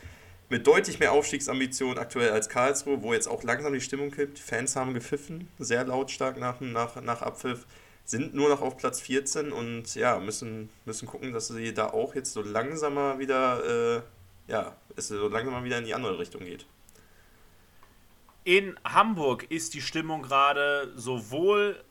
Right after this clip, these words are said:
Speaker 2: im, äh, östlichen Teil Hamburgs als auch im westlichen Teil Hamburgs überragend, weil der H S V ist Zweiter und es gibt nur ein Team, was über ihn steht, und das ist Sankt Pauli. Die gewinnen nämlich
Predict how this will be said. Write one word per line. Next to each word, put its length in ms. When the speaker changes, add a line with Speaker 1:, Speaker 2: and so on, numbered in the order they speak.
Speaker 2:
im, 320
äh, 60
östlichen 720
Teil 220
Hamburgs 600
als 380
auch 400
im 400
westlichen 460
Teil 160
Hamburgs 320
überragend, 580
weil 140
der 100
H 120
S 120
V 140
ist 180
Zweiter 460
und 80
es 80
gibt 160
nur 80
ein 140
Team, 120
was 140
über 200
ihn 120
steht, 360
und 140
das 220
ist 260
Sankt 220
Pauli. 400
Die 100
gewinnen 320
nämlich 320